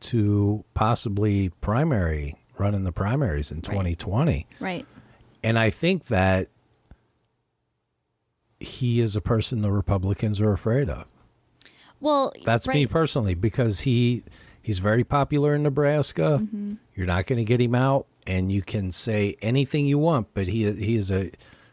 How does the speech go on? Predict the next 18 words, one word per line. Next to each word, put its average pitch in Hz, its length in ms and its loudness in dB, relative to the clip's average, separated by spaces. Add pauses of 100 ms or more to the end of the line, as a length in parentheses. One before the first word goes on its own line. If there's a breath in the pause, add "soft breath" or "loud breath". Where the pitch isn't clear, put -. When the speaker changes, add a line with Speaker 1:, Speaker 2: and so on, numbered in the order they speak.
(640 soft breath)
Speaker 1:
he's 117 200 0
a 117 40 -2
very 143 220 2
strong 160 400 0
advocate 151 420 0
for 117 120 0
the 110 80 0
people 117 320 -2
of 110 80 -2
Nebraska. 113 680 0 (1300 loud breath)
Speaker 2:
He 98 80 -2
Speaker 1:
And 92 240 2
he's 95 260 0
not, 104 380 0 (120)
he, 104 320 0
he's 98 220 0
much 117 340 0
more 131 640 2